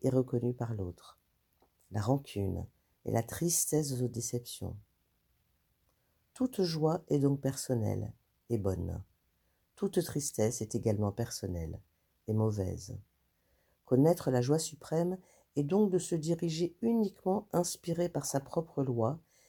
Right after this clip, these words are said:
et vers des personnes qui vous laissent joyeux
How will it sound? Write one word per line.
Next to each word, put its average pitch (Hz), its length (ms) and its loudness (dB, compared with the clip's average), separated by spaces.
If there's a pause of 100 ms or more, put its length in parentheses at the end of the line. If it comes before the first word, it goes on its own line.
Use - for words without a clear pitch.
(160)
et 139 80 2
vers 151 180 4
des 143 120 2
personnes 165 520 2
qui 165 140 -4
vous 143 120 0
laissent 135 400 2
joyeux 123 600 0